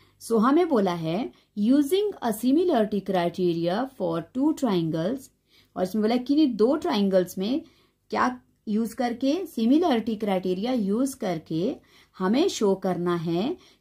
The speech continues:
कि ओए upon ओसी equals to किसके है? ओबी upon ओडी के। ओके,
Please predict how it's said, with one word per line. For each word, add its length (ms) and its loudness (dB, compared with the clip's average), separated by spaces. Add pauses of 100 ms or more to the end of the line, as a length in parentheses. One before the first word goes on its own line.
(100)
कि 140 0 (120)
ओए 680 2
upon 400 -2 (140)
ओसी 640 0
equals 600 -4
to 140 -6
किसके 400 -4
है? 360 -2 (100)
ओबी 540 0
upon 460 -2 (160)
ओडी 440 -4
के। 160 -12 (1700)
ओके, 440 0